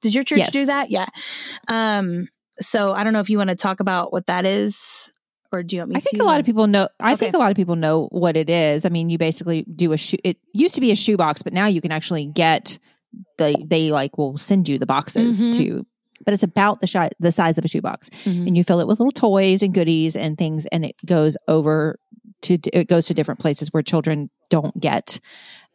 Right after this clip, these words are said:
Speaker 2: anything really for Christmas, and that's their Christmas gift, and they share the gospel. And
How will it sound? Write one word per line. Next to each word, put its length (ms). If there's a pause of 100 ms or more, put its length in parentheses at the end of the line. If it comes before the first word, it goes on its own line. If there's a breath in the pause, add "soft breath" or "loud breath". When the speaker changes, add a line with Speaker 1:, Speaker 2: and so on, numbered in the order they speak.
Speaker 2:
anything 580
really 240
for 120
Christmas, 520
and 260
that's 220
their 80
Christmas 320
gift, 180
and 80
they 60
share 180
the 80
gospel. 540
And 160